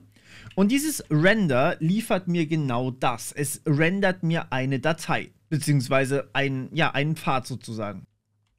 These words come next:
Übrigens bitte nicht wundern, ich habe hier das Ganze ein bisschen aufgeräumt und es in eine neue Datei gepackt, habe es aber auch alles gestartet und so weiter. Also wir haben hier tatsächlich nur Express, Path, Helmet drin.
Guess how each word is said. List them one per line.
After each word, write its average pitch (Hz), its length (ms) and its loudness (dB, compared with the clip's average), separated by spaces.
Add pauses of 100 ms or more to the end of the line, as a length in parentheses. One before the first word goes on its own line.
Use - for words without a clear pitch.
(480)
Übrigens 220 320 2
bitte 165 220 2
nicht 139 200 2
wundern, 196 380 2
ich 170 120 -4
habe 165 160 4
hier 165 280 4
das 147 160 0
Ganze 147 200 -2
ein 143 40 2
bisschen 131 180 -4
aufgeräumt 151 400 -4
und 147 80 0
es 131 140 -4
in 139 80 -4
eine 139 200 -2
neue 127 220 0
Datei 123 260 0
gepackt, 214 300 2
habe 185 80 2
es - 80 -8
aber 160 140 -2
auch 135 200 -6 (300)
alles 156 260 -2
gestartet 139 460 -2
und 139 80 -2
so 131 80 -6
weiter. 131 220 2
Also 123 140 -2
wir 127 100 2
haben 147 140 2
hier 151 140 -2
tatsächlich 139 320 -6
nur 143 140 -2
Express, 185 400 0
Path, 147 420 0
Helmet 156 400 -2
drin. 143 220 0